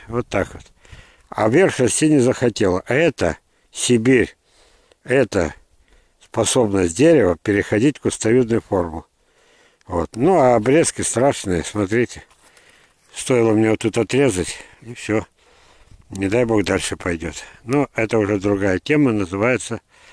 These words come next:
работа с деревьями на севере и в Сибири. Целый цикл, так назову. Всё, друзья, пока. Надеюсь, от меня какая-то польза будет.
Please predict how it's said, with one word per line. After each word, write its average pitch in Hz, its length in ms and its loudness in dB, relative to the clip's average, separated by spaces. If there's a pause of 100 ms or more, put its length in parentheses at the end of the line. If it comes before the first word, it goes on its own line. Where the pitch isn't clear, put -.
(280)
работа 95 640 -4 (320)
с 87 140 -20
деревьями 104 540 0 (840)
на 90 200 -6
севере 120 500 0
и 95 120 -4
в 90 80 -14
Сибири. 85 560 -6 (1080)
Целый 104 320 -2
цикл, 104 400 -2
так - 260 -6
назову. 82 480 -4 (880)
Всё, 127 180 0
друзья, 87 440 0 (500)
пока. 131 400 -2 (840)
Надеюсь, 92 460 -4
от 87 140 -16
меня 98 200 -4
какая-то - 340 -8
польза 98 360 -8
будет. 78 480 -12